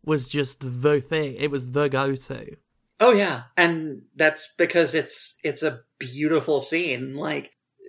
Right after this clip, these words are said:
Speaker 2: people look at that scene, right? And they're like, "Oh, God, the voice acting is so bad,"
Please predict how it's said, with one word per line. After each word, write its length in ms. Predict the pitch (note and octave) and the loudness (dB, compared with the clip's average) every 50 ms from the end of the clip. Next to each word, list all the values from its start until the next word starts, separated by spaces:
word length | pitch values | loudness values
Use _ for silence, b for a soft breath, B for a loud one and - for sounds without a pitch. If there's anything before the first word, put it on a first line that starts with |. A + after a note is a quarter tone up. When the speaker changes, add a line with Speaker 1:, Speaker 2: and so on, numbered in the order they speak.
| _ - E3 | _ -14 -10
Speaker 2:
people 600 | - A#3 A#3+ - D4+ D4+ C4+ G#3+ F3+ D3+ - - | -8 -6 -4 0 2 2 2 2 0 -2 -6 -8
look 240 | E3+ D#3+ F3+ F#3+ F#3+ | -2 0 2 2 2
at 120 | F3 - - | 2 4 4
that 220 | D#3 C#3+ - - | 2 2 2 0
scene, 440 | - - - E3 D#3+ D3 C3+ C3 B2+ | 0 0 0 0 -2 -2 -4 -6 -8
right? 400 | B2 B2+ C3+ C#3 C#3 C#3+ D3 - - | -8 -8 -8 -6 -6 -8 -8 -8 -6
And 180 | D#3 D3 C#3+ C#3+ | -8 -6 -6 -4
they're 140 | C#3 C3+ | -4 -2
like, 240 | C3+ C3+ C3+ C3 - - | -2 -2 -2 -4 -2 2
"Oh, 200 | F#3+ G3+ F#3+ D#3+ | 4 4 4 4
God, 500 | - G3 F3+ F3+ F3 E3+ D#3+ B2+ B2+ - | 2 0 2 2 2 2 2 -2 0 0
the 100 | D#3 C#3+ | 0 2
voice 340 | - E3 E3 F#3 F3 - | 2 2 2 4 4 4
acting 340 | F#3+ F3 D#3+ - - E3+ D3+ | 4 2 2 2 -2 -6 -4
is 180 | D3 D3 - - | -4 -4 -2 -2
so 260 | - F#3 F3+ F3 E3 | 0 2 2 0 0
bad," 480 | D#3+ - E3 D#3+ E3+ E3 D3+ C#3 C3+ - | 0 2 4 4 6 6 6 4 4 0